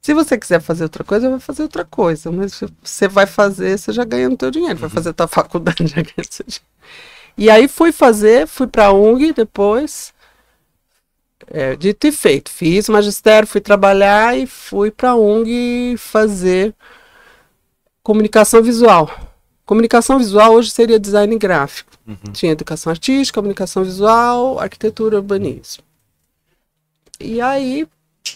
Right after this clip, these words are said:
Speaker 1: fui trabalhar com, com arte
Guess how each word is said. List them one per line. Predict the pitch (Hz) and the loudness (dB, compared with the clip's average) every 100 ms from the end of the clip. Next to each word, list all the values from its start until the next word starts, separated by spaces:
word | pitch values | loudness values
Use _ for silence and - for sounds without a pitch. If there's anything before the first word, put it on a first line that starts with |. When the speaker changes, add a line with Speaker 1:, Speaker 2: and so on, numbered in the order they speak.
| _ | _
Speaker 1:
fui | 285 269 | -6 -2
trabalhar | 269 269 277 196 190 | 0 2 4 2 0
com, | - 202 240 247 247 240 240 233 - | -4 -4 -2 -4 -4 -6 -6 -8 -6
com | 254 262 262 247 | -2 0 2 4
arte | 240 269 - - 320 330 | 4 4 0 -2 0 0